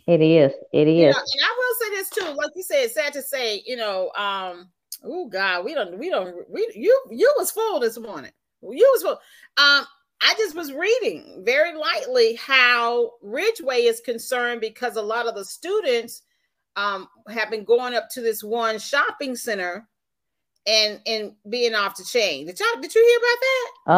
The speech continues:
Speaker 1: Uh-oh, no.
Speaker 2: And that there was
Speaker 1: No.
Speaker 2: a shooting, and that there was a probably directed shooting.
Speaker 1: Oh,
Speaker 2: Um,
Speaker 1: yeah, yeah. I, I, I, I did hear about the directed shooting at Ridgeway. Yes, yes, yes, yes.
Speaker 2: And
Speaker 1: Okay.
Speaker 2: it was near a shopping center near Ridgeway,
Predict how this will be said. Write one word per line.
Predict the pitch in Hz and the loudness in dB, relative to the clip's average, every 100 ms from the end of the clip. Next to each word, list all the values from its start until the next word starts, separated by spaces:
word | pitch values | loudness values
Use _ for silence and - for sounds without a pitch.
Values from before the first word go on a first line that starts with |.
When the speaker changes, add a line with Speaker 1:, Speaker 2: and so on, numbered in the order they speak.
| 208 | 8
Speaker 1:
Uh-oh, | 208 190 175 180 180 - | 10 10 10 6 2 -2
no. | 208 233 349 359 220 180 185 - - _ _ - | 4 6 8 10 10 10 6 0 -16 _ _ -8
Speaker 2:
And | 269 | -2
that | 269 254 | 0 2
there | 294 | 6
was | 277 | 6
Speaker 1:
No. | 523 | 6
Speaker 2:
a | 539 320 175 | 6 6 4
shooting, | - - - | 2 -6 -4
and | 240 | -2
that | 226 | 0
there | 277 269 | 2 2
was | 262 240 233 | 2 0 0
a | 226 220 - | 0 -2 -10
probably | 208 285 233 214 | -4 -2 -2 -4
directed | 190 208 226 262 - 226 | -6 -2 0 0 -4 -8
shooting. | - 269 262 269 302 - _ _ _ _ _ _ | -8 -8 -6 -6 -8 -16 _ _ _ _ _ _
Speaker 1:
Oh, | 220 214 | 6 8
Speaker 2:
Um, | 202 | 10
Speaker 1:
yeah, | 170 | 8
yeah. | 165 175 - | 8 4 4
I, | 208 - 214 | 6 6 6
I, | 214 | 6
I, | 214 - | 6 4
I | 226 | 6
did | 330 247 | 8 8
hear | 220 | 8
about | 185 180 175 | 6 4 4
the | 170 | 2
directed | 165 160 170 170 160 | 2 4 2 0 -6
shooting | - 156 156 | -2 0 0
at | 151 143 | 0 -2
Ridgeway. | 151 - | -2 0
Yes, | 214 180 | 2 4
yes, | 220 127 - | 2 0 0
yes, | - - | -4 -2
yes. | - - - | -2 -2 2
Speaker 2:
And | 233 | 2
Speaker 1:
Okay. | 233 | 6
Speaker 2:
it | 269 | 4
was | 240 | 4
near | 240 285 302 | 0 2 2
a | 214 | 2
shopping | - 294 302 330 311 | 0 0 0 0 -6
center | 302 285 262 | -6 -4 -2
near | 233 240 269 277 302 | -4 -4 -4 -6 -2
Ridgeway, | 269 254 214 214 208 - | -2 -2 0 0 0 -2